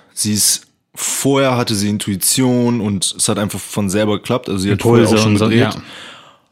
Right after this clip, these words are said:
Speaker 1: Dann hat sie super viel Theorie gelernt und genau das, was du gerade gesagt hast, dass du in einer Szene ein Ziel hast, ein Hindernis, was will ich von dem anderen, ba, ba, ba, bam, worüber man ja im richtigen Leben quasi nie nachdenkt.
Speaker 2: Gar nicht.
Speaker 1: Also du gehst ja
Speaker 2: Null.
Speaker 1: nicht in eine Situation rein und denkst dir so, okay, das ist jetzt mein Goal, so dahin muss ich spielen
Speaker 2: Ja.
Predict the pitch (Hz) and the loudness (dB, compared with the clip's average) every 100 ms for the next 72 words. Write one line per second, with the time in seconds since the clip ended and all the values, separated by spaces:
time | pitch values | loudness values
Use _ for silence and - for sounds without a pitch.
0 | _ _ _ _ _ _ 127 143 147 127 | _ _ _ _ _ _ -2 0 0 0
1 | 110 92 - 156 202 - 165 170 165 156 | 2 2 2 4 2 0 -2 0 2 2
2 | 170 143 127 127 104 127 131 123 117 117 | 2 2 2 0 0 0 2 0 0 -2
3 | 113 107 123 123 123 - 107 - 107 107 | 0 0 0 0 -4 -2 -2 -2 -2 -2
4 | - 127 120 110 - 120 107 98 90 - | -2 0 0 0 0 0 0 -2 -2 0
5 | 135 113 110 - 98 95 117 110 104 - | 0 2 0 0 -2 -2 0 2 0 0
6 | 104 107 110 101 - 101 98 104 98 98 | 0 0 0 -2 -2 -2 0 0 -2 -4
7 | 107 101 110 104 101 98 113 165 - - | -8 -2 0 2 2 2 0 -2 -6 -16
8 | - - 107 127 123 120 123 117 151 - | -16 -4 2 2 4 2 2 2 2 2
9 | 117 107 98 113 104 110 113 113 127 110 | 2 0 0 -2 0 2 2 2 2 2
10 | 98 101 - - 101 110 - 135 127 120 | 2 0 -2 -2 2 4 4 4 2 2
11 | 110 110 104 107 - - 131 117 107 110 | 2 2 0 -2 -4 0 0 2 2 2
12 | 107 - 95 90 - - - - 107 95 | 0 0 0 -2 -8 -16 -16 -8 -4 -2
13 | 98 - 101 104 95 123 131 113 104 110 | 0 0 0 0 2 2 2 2 2 2
14 | 117 104 107 101 92 - - 139 135 120 | 0 2 2 2 0 -2 -2 2 4 4
15 | 123 | 2